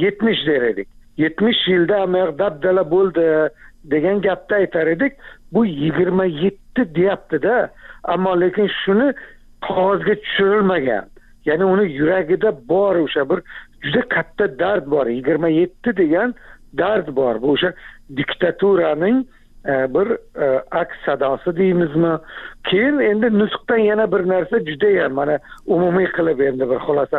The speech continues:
qilinadigan bo'lsa, menga shu narsa ayon bo'ldiki, O'zbekiston diktaturadan avtoritar rejimga o'tmoqda. Diktatura endi bilasiz, bitta yuz, bitta ko'z, bitta oyoq, bitta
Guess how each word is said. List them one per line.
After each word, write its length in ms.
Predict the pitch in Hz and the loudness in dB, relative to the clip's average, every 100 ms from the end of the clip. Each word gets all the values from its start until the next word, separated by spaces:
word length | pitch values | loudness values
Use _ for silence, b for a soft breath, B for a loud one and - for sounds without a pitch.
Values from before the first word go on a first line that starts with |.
| - | -2
qilinadigan 540 | 147 143 147 143 156 147 | -2 0 0 0 0 0
bo'lsa, 240 | 139 202 | 0 0
menga 420 | 185 151 147 175 160 b b - | 0 0 2 0 -2 b b -8
shu 140 | - 196 | -2 0
narsa 300 | 175 - 156 - 160 | 0 0 -2 0 0
ayon 340 | 165 170 131 | 0 0 0
bo'ldiki, 680 | 143 160 135 - 147 185 247 B B B B - | 0 0 -2 -4 0 0 -2 B B B B 0
O'zbekiston 1080 | 180 175 160 190 - - - - 208 254 262 B B - - | 0 2 0 -2 -4 -16 -6 0 2 2 0 B B -20 -4
diktaturadan 1300 | 147 165 - 185 170 - 202 220 180 143 147 185 269 262 B B - | -2 -2 -4 -2 -2 0 2 4 2 0 0 0 -2 -4 B B -8
avtoritar 760 | 160 160 - 170 170 165 190 214 208 151 | -6 -6 -4 -2 0 0 0 0 0 0
rejimga 480 | 165 151 175 170 185 | 2 2 0 2 2
o'tmoqda. 680 | 190 160 175 156 - 147 113 - - - - - | 2 0 -2 -4 -2 -4 -4 -6 -20 -20 -20 -4
Diktatura 560 | 139 - 151 185 202 175 | -2 0 0 2 2 2
endi 180 | 190 | 2
bilasiz, 340 | 175 165 185 151 120 | 2 0 -2 -8 -4
bitta 380 | 202 - - 160 | -4 -4 -4 -2
yuz, 440 | 135 135 208 262 - B B B - | 0 0 2 0 -4 B B B -4
bitta 400 | 196 - - 170 143 - | -4 -4 -4 -2 -2 -2
ko'z, 280 | 180 220 269 - B B B 151 | 2 2 2 -4 B B B -6
bitta 400 | 185 - - 180 | -6 -4 -2 0
oyoq, 540 | 180 160 190 202 135 | 0 0 2 0 -2
bitta 340 | 196 - - | -4 -4 -4